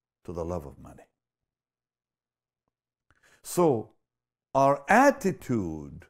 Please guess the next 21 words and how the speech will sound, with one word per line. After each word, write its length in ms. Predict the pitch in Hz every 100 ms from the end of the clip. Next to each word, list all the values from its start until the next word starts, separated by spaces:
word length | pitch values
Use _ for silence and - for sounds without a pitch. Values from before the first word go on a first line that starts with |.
| _ _ _
and 100 | 90
what 200 | 104 110
the 80 | 95
Lord 180 | 110 98
is 100 | -
saying 300 | 156 196 131
here 200 | 90 85
is, 200 | 85 - _ _ _
our 260 | 120 123 - -
attitude 560 | 202 240 180 - 156
towards 400 | - 143 131 104
money 600 | 131 156 214 156 90 76 - _ _ _ _ _ _ _ _ _ _ _ _ _ _ _
reveals 760 | 110 139 107 165 240 233 180 - _ _
our 260 | 139 135 135 - _
attitude 540 | 143 160 151 156 147
towards 380 | 139 131 127 95
God. 500 | 92 120 95 67 - _ _ _ _ _ _ _ _ _ _ _ _ _ _ _ _ -
If 220 | 139 -
we 260 | 127 160 165
love 460 | 147 139 123 101 _ _ _ _ _ -
mammon, 720 | 87 104 131 185 202 202